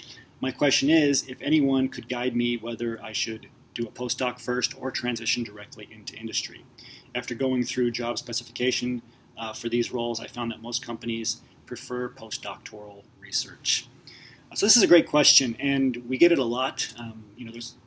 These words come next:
it's, the underlying question is, should I do a postdoc or transition directly into industry? Is there a value of doing a postdoc anymore? And if your goal is to transition into industry, um,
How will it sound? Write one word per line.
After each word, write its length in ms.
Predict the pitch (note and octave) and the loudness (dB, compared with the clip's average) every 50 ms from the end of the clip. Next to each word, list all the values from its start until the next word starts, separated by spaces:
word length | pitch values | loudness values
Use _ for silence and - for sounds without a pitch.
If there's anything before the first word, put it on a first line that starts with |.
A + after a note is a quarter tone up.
| - - - B2 | -20 -20 -16 -14
it's, 280 | B2 - - - - | -12 -4 -2 -2 -2
the 160 | - - C3 C3+ | 0 0 0 4
underlying 360 | D3 D#3 C#3+ C3 B2 B2+ A#2+ | 4 6 6 6 4 2 0
question 360 | - B2 B2 - - B2+ B2+ | -2 -2 0 0 2 2 2
is, 80 | B2 A#2+ | 2 2
should 180 | - - A2 | 0 0 -2
I 60 | A2+ | -2
do 100 | A2+ A#2 | -4 -4
a 40 | A2+ | -4
postdoc 440 | - B2 C3+ D3+ - F#3+ F3 F3 - | -4 -6 -6 -4 -2 -4 -4 -4 -4
or 60 | C#3 | -4
transition 440 | B2+ - B2+ B2+ A#2+ C3 C3 - C#3 | -4 -4 -4 -2 -2 0 -2 -2 0
directly 320 | B2 C3 C3 C3 - C#3 | 0 -2 -2 -2 0 0
into 160 | C#3 C#3 C3 C3+ | 0 0 0 -2
industry? 440 | D#3+ - - - - - - - - - - - - - - | -4 -4 -4 -4 -6 -10 -14 -16 -18 -20 -20 -20 -14 -4 0
Is 160 | C#3+ C#3 B2 | 2 4 6
there 120 | D#3 D#3+ | 6 6
a 60 | D3 C3 | 6 4
value 460 | A#2 C3+ C3+ D#3+ D#3+ D3 C#3 C3+ C3 | 2 0 4 6 6 8 8 6 4
of 160 | B2 A2+ - | 2 -2 -2
doing 360 | - C#3 D3 D3+ C#3+ B2 A#2 - | 0 2 4 4 4 4 2 0
a 140 | A#2 - - | -6 -10 -8
postdoc 380 | A#2+ A#2 - - G#2 G#2+ - - - - | -8 -8 -8 -8 -10 -12 -12 -16 -10 -4
anymore? 460 | B2 A#2+ A2+ G#2+ A2 G#2+ F#2+ - - - - - - - - - - | -2 -2 -2 -2 -4 -6 -8 -12 -16 -18 -20 -20 -20 -20 -20 -16 -8
And 340 | A#2 B2 B2 B2 B2 A#2 A#2 - - | -6 -4 -2 0 0 -2 -2 -2 -2
if 160 | C3+ A#2+ - | -4 0 2
your 140 | D3+ F3+ F3+ | 2 2 2
goal 240 | - F#3+ F#3 F3+ F3+ | 4 4 6 6 6
is 80 | - | 6
to 60 | F#3 | 4
transition 500 | E3+ - D#3+ D#3+ D#3+ D3 D#3 D3 - E3 | 2 4 4 4 4 2 2 0 2 0
into 180 | D#3+ D3+ - D3 | 0 -2 -2 -4
industry, 540 | B2+ A#2+ A2+ A2 - - - G2+ G2+ - - - - - _ _ _ _ - A2 | -4 -6 -4 -4 -6 -6 -6 -10 -14 -16 -18 -20 -20 -20 _ _ _ _ -20 -20
um, 220 | G#2+ A2 G#2+ G#2 | -20 -20 -20 -20